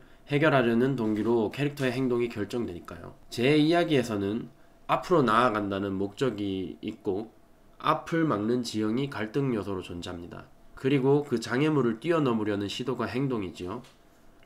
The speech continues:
자, 여기 공이 있습니다. 쓰리디 릭을 이용한 애니메이션을 만들 때 반드시 릭의 능력과 한계를 체크해야 합니다.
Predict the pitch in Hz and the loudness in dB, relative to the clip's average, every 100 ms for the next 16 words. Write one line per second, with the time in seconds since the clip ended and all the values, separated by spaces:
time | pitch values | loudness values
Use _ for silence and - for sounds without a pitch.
0 | - - - 104 101 107 110 - 101 117 | -20 -10 0 2 2 0 -4 -2 0 2
1 | 101 - 87 82 90 113 - - - - | 0 -4 -6 -4 -6 -6 -12 -20 -20 -20
2 | - - 143 151 156 117 117 117 123 117 | -14 0 2 4 4 6 4 6 4 4
3 | 98 101 113 131 98 98 107 110 107 90 | 2 2 0 0 0 2 0 0 -2 -2
4 | 90 90 - 110 101 85 - - - - | -4 -6 -4 -2 -2 -6 -14 -20 -20 -20
5 | - 104 117 131 156 151 117 104 120 135 | -12 -2 0 2 2 0 0 0 2 2
6 | 135 104 107 113 - 95 123 123 120 139 | 0 0 0 -2 -2 -4 -2 0 0 -2
7 | 139 139 127 107 87 80 80 76 80 | -4 -6 -4 -6 -6 -10 -12 -14 -16